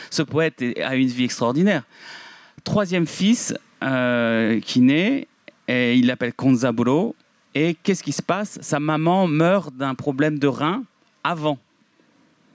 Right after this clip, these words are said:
à trente-huit ans. Donc lui, il, il a pas de, comme vous dites, titi ici, hein, il a <laughs> pas de lait. Alors il cherche une nourrice, c'est incroyable comme histoire. Et, euh,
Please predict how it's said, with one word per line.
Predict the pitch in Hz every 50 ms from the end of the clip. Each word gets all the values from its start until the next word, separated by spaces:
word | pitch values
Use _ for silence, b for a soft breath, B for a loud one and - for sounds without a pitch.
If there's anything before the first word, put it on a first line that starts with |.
| _ _ - _ _ _ _ _ _ _ 156 _ _ _
à | - -
trente-huit | - - - 156 - - 170 156 -
ans. | 147 127 123 - _ _ B B B B
Donc | 147 156 156 -
lui, | 180 180 175 190 190 175 - - - _
il, | - 147 139 107 87 113 117 139 139 139 135 135
il | 127 131
a | 127 120
pas | - 135 135 131
de, | 120 117 113 113 113 110 110 107 107 110 98 - -
comme | - 117 120
vous | 113 113 113 117 113 120
dites, | 123 131 123 -
titi | - 147 - - 180 160
ici, | 135 113 - - 107 107
hein, | 117 151 220 247 B B B B B B B B - -
il | 110 131 127 135
a | 131
<laughs> | - - - - -
pas | 208 156
de | 135 143
lait. | 139 151 180 233 233 180 - - B B B B B B B
Alors | - 135 147 156 165
il | 175 160
cherche | - 185 170 147 -
une | 160 147 143
nourrice, | 143 147 143 139 160 214 294 277 - - 139 107 110 113 - _ _ _ _ - - -
c'est | 101 - - - -
incroyable | 135 151 - - 165 156 131 110 -
comme | - 95 90
histoire. | 87 - - - 82 95 - _ _ _ B B B B B B B B B B B B B B _ _ - -
Et, | 120 143 147 147 147
euh, | 143 135 127 127 127 127 123 120 120 -